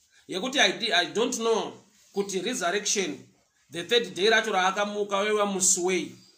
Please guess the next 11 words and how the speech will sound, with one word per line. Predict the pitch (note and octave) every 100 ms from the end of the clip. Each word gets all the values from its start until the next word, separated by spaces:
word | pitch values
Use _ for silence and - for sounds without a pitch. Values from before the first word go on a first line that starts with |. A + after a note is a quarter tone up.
| _ - A#2+
that | F#3+ A3 A#3+ E3 C#3+
does | D#3+ D#3 C3
not | D#3+ F#3 F#3+ E3+
matter. | E3+ - D#3+ - - _ _ _
What | C#3+ C#4 C#4+
really | G3 A3+ B3+
matters | A#3+ A#3+ - F3 D3+
most, | C#3+ F3 F3 - - - - - _ _
he | D3
was | D#3+ D#3 D3+ A#2+ C#3
resurrected. | F#3 D#3 D3 D#3 - A#2+